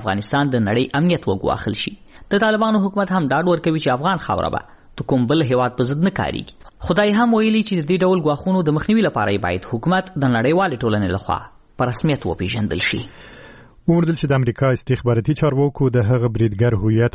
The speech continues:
Speaker 2: په ډاګه کړ چې د اګست میاشتې پر شپږویشتمه یې د کابل هوایي ډګر په یوه دروازه کې ځانمرګی برید کړی و. په نتیجه کې شاوخوا دوه سوه کسان وژل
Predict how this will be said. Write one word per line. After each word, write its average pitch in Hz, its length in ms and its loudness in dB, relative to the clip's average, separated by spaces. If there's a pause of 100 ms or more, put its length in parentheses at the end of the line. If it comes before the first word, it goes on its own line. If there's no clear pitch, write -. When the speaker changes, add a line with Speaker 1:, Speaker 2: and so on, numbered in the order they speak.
(100)
Speaker 2:
په - 80 2
ډاګه 135 300 2
کړ 135 100 2 (140)
چې - 80 -2 (100)
د - 20 4 (120)
اګست 123 340 0
میاشتې 120 420 0
پر 110 160 0
شپږویشتمه 117 640 0
یې 127 160 2
د 113 120 -2
کابل 120 220 2 (120)
هوایي 113 300 2
ډګر 147 240 2 (400)
په 156 120 2
یوه 151 180 2 (120)
دروازه 131 440 2
کې 127 360 -2
ځانمرګی 117 580 2
برید 170 240 0
کړی 170 180 2
و. 165 160 2
په 151 120 0
نتیجه 135 400 0
کې 135 200 0
شاوخوا 131 380 2 (100)
دوه 139 120 2 (100)
سوه 123 240 2
کسان 117 320 2
وژل 107 220 2